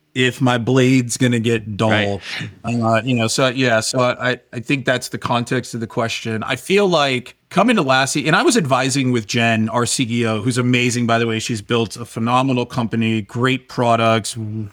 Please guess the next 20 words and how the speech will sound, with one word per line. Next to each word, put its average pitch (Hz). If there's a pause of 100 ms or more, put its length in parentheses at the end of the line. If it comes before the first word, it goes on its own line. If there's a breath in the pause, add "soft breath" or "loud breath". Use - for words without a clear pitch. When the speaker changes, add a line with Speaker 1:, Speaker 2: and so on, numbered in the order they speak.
Speaker 1:
smart, 127
smart, 123
smart. 117
I 120
say 147
wicked 135
smart 113
'cause 113
she's 117
from 110
Boston, 107
so 113
we 113
always 113
get 107
a 104
kick 113
out 113
of 104
that. 110